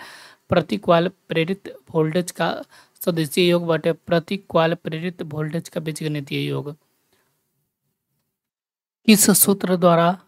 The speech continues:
विस्तार गुणांक मापा जाता है? विद्युत वाहक बल का सदिशीय योग बटे एक ध्रुव के नीचे सभी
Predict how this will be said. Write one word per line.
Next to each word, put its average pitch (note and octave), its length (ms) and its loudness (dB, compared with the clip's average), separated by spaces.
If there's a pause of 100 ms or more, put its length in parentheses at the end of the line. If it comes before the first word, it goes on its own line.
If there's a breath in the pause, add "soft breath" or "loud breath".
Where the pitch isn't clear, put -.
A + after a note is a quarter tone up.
(240)
विस्तार F3 580 2
गुणांक F3 400 2
मापा E3+ 320 4
जाता E3 320 2
है? F#3 200 2 (500 soft breath)
विद्युत F#3 320 4
वाहक F3 200 6
बल F3 220 4
का F3 120 4
सदिशीय E3+ 540 2
योग D#3+ 200 4
बटे D#3+ 220 0
एक F#3+ 300 0 (140)
ध्रुव F3 480 2
के F3+ 360 0 (160)
नीचे E3+ 480 0
सभी F3 520 -2